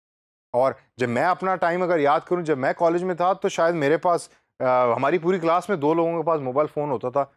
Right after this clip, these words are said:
जिसको हम सारे शेयर किया करते थे। तो डिसीजन मेकिंग प्रोसेस पे डिजिटल टेक्नोलॉजी का किस तरीके से इफेक्ट आया है, आइए ज़रा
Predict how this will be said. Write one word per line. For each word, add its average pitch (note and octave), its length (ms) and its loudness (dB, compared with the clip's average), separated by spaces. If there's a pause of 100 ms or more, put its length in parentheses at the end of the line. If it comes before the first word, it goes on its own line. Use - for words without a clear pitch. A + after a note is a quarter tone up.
(140)
जिसको B2+ 200 -6
हम B2+ 60 -2
सारे A#2+ 220 -4
शेयर A2+ 220 -6
किया G#2 160 -8
करते F#2 240 -14
थे। - 160 -20 (1300)
तो E3 260 2 (320)
डिसीजन A3 540 -2
मेकिंग A#3+ 300 0
प्रोसेस G3+ 380 -2
पे G3+ 220 2
डिजिटल D#3 380 -4
टेक्नोलॉजी D#3 560 -2
का D#3 280 0 (120)
किस - 220 -8
तरीके C3+ 260 -4
से D#3 120 -4
इफेक्ट C#3 340 -4
आया C3 160 4
है, C3+ 80 -2 (280)
आइए C#3+ 180 2
ज़रा D3 180 -2